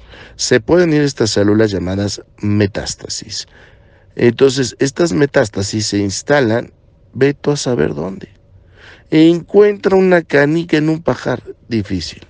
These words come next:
Y entonces puede instalarse, por ejemplo, en el otro fémur, pero también en hígado o en el cerebro. Y empezamos a tener complicaciones reales y graves porque primero localiza la metástasis.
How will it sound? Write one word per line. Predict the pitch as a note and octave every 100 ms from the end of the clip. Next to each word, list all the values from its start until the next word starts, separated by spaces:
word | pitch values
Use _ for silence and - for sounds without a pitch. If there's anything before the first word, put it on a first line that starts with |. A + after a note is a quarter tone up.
| _ _ _ _ - - - - _
Y | B2
entonces | D3+ D3 G3+ F3+ F#3 F3 - - _ _ _ _ -
puede | - C#3 D#3
instalarse, | C3 A#2 B2 C#3+ D3+ D3+
por | G2+ A2
ejemplo, | C3+ - C3+
en | A#2
el | A2
otro | A#2+ A#2+
fémur, | - - E3 D3+ G#2+ - - _ - - - -
pero | E2+
también | E2+ F2 G2+
en | A2+ A2+
hígado | C#3+ C#3+ - - - _ - - _
o | -
en | F#2
el | F2+
cerebro. | - D2+ C#3+ G3 - - - - - - - - -
Y | C#3
empezamos | D3 E3 F#3+ G#3
a | D3
tener | - C#3 D#3
complicaciones | - F3 A#2 G#2+ G2 - D3 D#3 A#2 G2
reales | G#2+ B2 A#2 D#2+
y | E2+
graves | D2+ D2 G#2+ A2
porque | - - -
primero | - A2+ B2+ F3 -
localiza | G#2+ F#2+ - D#2+ G2+ G#2+
la | G2
metástasis. | D2 - - - - - - -